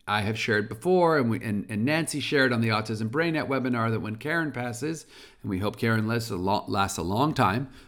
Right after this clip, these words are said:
it's just more top of mind 'cause she's sixty-six and we almost lost her to covid, um, that her brain will be going to Autism BrainNet. And Autism BrainNet is funded by Simons. They have a social worker. They work with the families, but they also work with the N I H and everyone else, and they make sure that that brain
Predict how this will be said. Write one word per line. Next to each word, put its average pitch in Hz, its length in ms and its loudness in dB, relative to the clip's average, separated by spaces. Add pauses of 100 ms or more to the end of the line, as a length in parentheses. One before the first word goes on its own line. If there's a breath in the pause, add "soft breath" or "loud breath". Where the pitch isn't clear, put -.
it's - 80 -14
just 117 140 -2
more 113 160 2
top 104 260 0
of 117 60 -4
mind 107 320 0
'cause 98 140 -4
she's - 220 -6
sixty-six 98 600 -4
and 95 80 -4
we 92 80 -2
almost 95 320 -4
lost 78 260 -10
her 110 40 -6
to 110 80 -6
covid, 92 440 -8 (640 loud breath)
um, 117 500 2 (420)
that 139 100 2
her 139 140 4
brain 117 260 2
will 131 100 2
be 127 100 2
going 107 280 0
to - 80 -6
Autism 101 400 -2
BrainNet. 123 400 4
And 98 80 -8
Autism 110 340 -4
BrainNet 107 360 0
is 95 100 -6
funded 180 380 0
by 160 120 2
Simons. 135 540 -2
They 101 100 -6
have 139 220 0
a 151 40 -2
social 143 380 0
worker. 127 380 0
They 92 100 -2
work 147 280 0
with 156 100 -2
the 135 80 -4
families, 120 520 -2
but 123 120 -6
they 110 80 -4
also 135 240 0
work 131 240 -2
with 110 100 -6
the 104 120 -2
N 123 120 -2
I 135 200 -2
H 131 180 0
and 98 80 -4
everyone 127 320 -2
else, 113 240 -2
and 104 100 -4
they 107 60 -4
make 117 200 -2
sure 123 160 -2
that 117 120 -4
that 120 260 -6
brain 123 460 0